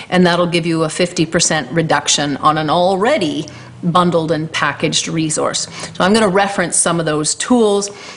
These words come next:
and I encourage you, if you're just joining us, to go back and listen to the first two episodes, and if you are coming in now for the third in the series,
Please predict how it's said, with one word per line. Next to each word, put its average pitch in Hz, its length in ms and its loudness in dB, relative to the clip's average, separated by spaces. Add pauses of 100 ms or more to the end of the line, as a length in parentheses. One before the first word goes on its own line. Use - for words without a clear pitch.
and 185 160 2
I 175 80 2
encourage 185 580 2
you, 190 220 2
if 190 200 -4
you're 175 120 2
just 180 360 -2
joining 185 380 0
us, 302 220 -2
to - 100 -4
go 202 160 4
back 180 300 0
and 175 120 2
listen 170 280 0
to 175 120 -2
the 160 80 0
first 240 320 2
two 269 200 4
episodes, 233 640 0 (500)
and 175 420 2 (100)
if 180 200 0
you 170 140 4
are 160 160 4
coming 165 380 0
in 165 160 0
now 160 180 -2
for 170 140 -4
the 156 120 -4
third 160 380 0
in 151 80 -2
the 147 80 -4
series, 226 500 0